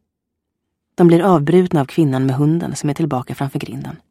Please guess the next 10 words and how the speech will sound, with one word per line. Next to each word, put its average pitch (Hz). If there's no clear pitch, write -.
Hon -
ropar 208
något 156
på 143
svenska 180
och 175
pekar 165
bort 143
mot 170
vägen. 190